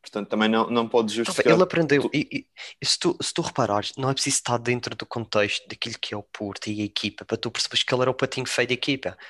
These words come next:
Speaker 2: Houve
Speaker 1: Sim,
Speaker 2: imensas
Speaker 1: mas o, o,
Speaker 2: entrevistas
Speaker 1: o
Speaker 2: em
Speaker 1: que
Speaker 2: relação a isso,
Speaker 1: Sim.
Speaker 2: que até o Corona falou na altura, e tu vês, passava imagens dos treinos e os jogadores a incentivá-lo, estás a perceber? Porque é
Speaker 1: Sim,
Speaker 2: normal,
Speaker 1: sim.
Speaker 2: é no onze, tu tens sempre alguém que é o patinho feio.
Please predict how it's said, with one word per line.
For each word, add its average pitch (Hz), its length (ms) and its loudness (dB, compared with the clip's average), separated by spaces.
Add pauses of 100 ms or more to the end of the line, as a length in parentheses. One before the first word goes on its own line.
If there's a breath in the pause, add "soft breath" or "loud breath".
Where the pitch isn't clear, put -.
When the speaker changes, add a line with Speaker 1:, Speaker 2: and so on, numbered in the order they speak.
Speaker 2:
Houve 143 220 2
Speaker 1:
Sim, 165 60 2
Speaker 2:
imensas 143 200 6
Speaker 1:
mas 123 180 2
o, 139 40 6
o, - 40 4
Speaker 2:
entrevistas 139 380 4
Speaker 1:
o 143 40 4
Speaker 2:
em - 40 2
Speaker 1:
que - 60 -2
Speaker 2:
relação 110 380 4
a 101 60 4
isso, - 280 0
Speaker 1:
Sim. 101 180 -2 (300 loud breath)
Speaker 2:
que 113 280 2 (300 loud breath)
até - 220 0
o 117 60 0
Corona 117 420 2
falou 110 300 -2
na 107 100 -2
altura, 104 380 -2
e - 20 -6
tu - 160 -4
vês, 110 320 0
passava 113 400 0
imagens 104 400 0
dos - 180 0
treinos 104 640 0
e 95 280 -8 (380 loud breath)
os 123 100 0
jogadores 123 380 0
a 123 40 2
incentivá-lo, 113 880 0 (140)
estás 107 220 -4
a 113 40 -4
perceber? 90 320 2
Porque - 260 -8 (220)
é 135 80 4
Speaker 1:
Sim, 110 60 2
Speaker 2:
normal, 139 320 4
Speaker 1:
sim. - 120 -6
Speaker 2:
é 139 100 0
no 139 420 2
onze, 101 240 -4
tu - 80 -10
tens - 180 0
sempre 123 220 0
alguém 120 280 0
que - 120 -4
é - 20 2
o 120 40 0
patinho 120 300 -6
feio. 131 400 2